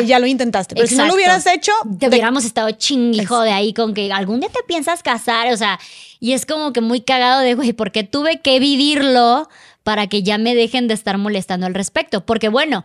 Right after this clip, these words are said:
Speaker 1: el casarme, pues ya dejé de estar casada y puedo estar soltera, pero el tener hijos te queda pa' toda la perra vida, güey. No es como que
Speaker 2: Sí.
Speaker 1: ya lo intentó y bueno, ya le vamos a dejar. <laughs> No,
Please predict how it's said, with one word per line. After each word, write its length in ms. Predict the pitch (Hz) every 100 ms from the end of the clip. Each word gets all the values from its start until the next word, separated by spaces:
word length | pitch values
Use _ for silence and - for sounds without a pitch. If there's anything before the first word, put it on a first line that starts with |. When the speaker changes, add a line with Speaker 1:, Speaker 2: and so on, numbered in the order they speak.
| - - -
Speaker 1:
el 160 | 220 226
casarme, 540 | 185 226 226 277 339 _ - _
pues 180 | 214 175
ya 160 | 196
dejé 200 | 247 220
de 60 | 233
estar 200 | 233 247
casada 260 | 269 254 247
y 40 |
puedo 100 | 226
estar 180 | 220 214
soltera, 360 | 190 190 277 254
pero 120 | 214
el 60 |
tener 260 | 185 190 202
hijos 280 | 240 339 349
te 80 | 330
queda 220 | 330 339
pa' 100 | 359
toda 320 | - 330 339
la 140 | 320 269
perra 320 | 302 320 359
vida, 340 | 370 415 403
güey. 160 | 349 277
No 120 | 262
es 80 | 269
como 160 | 339 339
que 60 |
Speaker 2:
Sí. 60 | 247
Speaker 1:
ya 80 | 240
lo 80 |
intentó 480 | 320 359 392 370 330
y 120 | 349
bueno, 220 | 285 226 196
ya 160 | 208
le 80 | 220
vamos 200 | 254 302
a 40 | 330
dejar. 160 | 277
<laughs> 120 | 262
No, 220 | 285 349